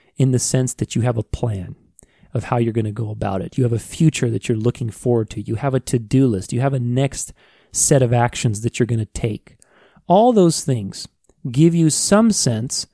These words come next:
of control. Now, we all know control ultimately is an illusion. You can't control everything. But where we feel power in life and in our situations, in our problems,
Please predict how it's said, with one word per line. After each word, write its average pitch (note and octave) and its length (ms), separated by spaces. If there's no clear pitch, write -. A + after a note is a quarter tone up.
of B2 160
control. - 600
Now, E3 220
we F3+ 120
all E3 140
know C#3 140
control A#2 640
ultimately A2+ 640
is A2 420
an A#2+ 120
illusion. G2+ 680
You - 80
can't A2+ 220
control G#2+ 400
everything. A2 460
But D3+ 300
where C3 340
we E3+ 160
feel B2 340
power B2+ 540
in A#2 200
life G2+ 400
and A2+ 160
in A2 100
our G#2+ 100
situations, G#2 680
in G#2+ 80
our G2+ 80
problems, G#2+ 720